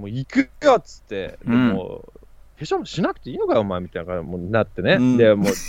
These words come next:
Speaker 1: とにかく出て、支度して出て。で、もう俺はね、正直あの、あれ食べようかな、これ食べようかな、みたいなプランあったんですよ。
Speaker 2: あ、そうだよね、多分ね。うん。
Speaker 1: でもね、あの、向こうはね、もうチョコクッキー食って若干お腹入ってますみたい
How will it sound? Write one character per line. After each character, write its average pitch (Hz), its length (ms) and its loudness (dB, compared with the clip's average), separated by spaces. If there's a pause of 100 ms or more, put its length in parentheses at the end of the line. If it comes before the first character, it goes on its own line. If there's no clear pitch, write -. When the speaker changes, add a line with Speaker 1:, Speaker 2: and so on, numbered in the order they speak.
(340)
Speaker 1:
と 139 80 4
に 110 60 2
か 98 80 -2
く 90 100 -12
出 165 120 8
て、 139 400 6
支 - 120 -10
度 117 200 -2
し - 60 -10
て 110 100 0
出 127 160 2
て。 127 380 2 (540)
で、 143 140 6
も 139 120 2
う - 20 6
俺 180 200 6
は 214 120 6
ね、 294 160 4
正 202 160 2
直 165 280 0
あ 120 40 -2
の、 117 180 -2
あ 123 60 0
れ 123 160 -2
食 139 160 0
べ 135 80 4
よ 135 120 4
う 110 40 -4
か 107 100 -2
な、 120 100 -4
こ 123 120 0
れ 120 60 2
食 127 180 2
べ 143 60 6
よ 139 80 4
う - 20 -2
か 113 120 -4
な、 131 100 0
み 120 80 -2
た 107 100 -2
い - 20 -6
な - 60 -8
プ 120 60 -4
ラ 110 120 2
ン - 40 2
あ 214 40 6
っ - 120 -2
た 202 120 2
ん 117 60 -4
で 90 100 -6
す - 120 -14
よ。 98 80 -4
Speaker 2:
あ、 131 60 0
そ 139 200 2
う 101 40 -4
だ 104 80 -6
よ 117 60 -6
ね、 190 240 -2
多 117 120 -4
分 110 140 -4
ね。 156 240 -2
う 151 40 -2
ん。 117 300 -2 (720)
Speaker 1:
で 151 160 2
も 123 120 -2
ね、 151 240 2 (240)
あ 113 140 -4
の、 113 100 -4
向 117 200 -4
こ 269 180 4
う - 20 8
は 156 80 6
ね、 117 80 -2
も 113 100 -4
う 107 40 -6
チ - 100 -4
ョ - 20 -2
コ 254 140 0
ク 311 80 0
ッ - 40 -6
キ 143 120 -12
ー - 80 -18
食 - 40 -20
っ 110 180 -8
て - 160 -4
若 269 120 -4 (120)
干 269 380 -2 (140)
お 160 120 2
腹 214 300 6
入 220 160 4
っ - 40 6
て - 220 6
ま - 100 2
す 381 140 4
み 359 80 2
た 339 180 0
い 349 40 0